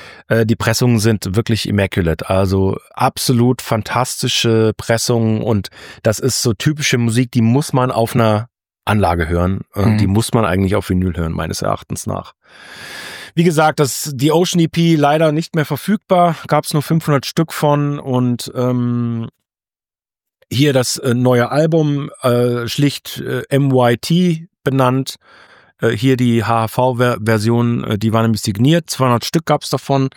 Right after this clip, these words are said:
Speaker 1: wenn ich mich richtig erinnere. Äh, und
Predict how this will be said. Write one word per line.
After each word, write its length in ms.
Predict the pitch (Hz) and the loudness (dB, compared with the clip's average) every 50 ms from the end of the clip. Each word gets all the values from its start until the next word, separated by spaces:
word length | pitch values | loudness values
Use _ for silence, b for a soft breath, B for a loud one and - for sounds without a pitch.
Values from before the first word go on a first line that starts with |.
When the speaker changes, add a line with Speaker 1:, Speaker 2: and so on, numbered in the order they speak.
| B B B B B B B _ | B B B B B B B _
Speaker 1:
wenn 120 | 135 123 | 0 2
ich 100 | 123 117 | 2 2
mich 200 | 131 127 117 - | 2 0 0 0
richtig 300 | 135 127 - - - 110 | -2 -2 -2 -4 -4 -4
erinnere. 520 | 117 117 107 117 120 120 117 110 113 113 113 B B B B B B B _ | -2 -2 0 2 2 2 2 2 0 0 -2 B B B B B B B _
Äh, 220 | 123 120 117 117 113 - | 0 2 2 0 0 -2
und 280 | 127 117 117 110 - | -2 -2 -2 -2 -2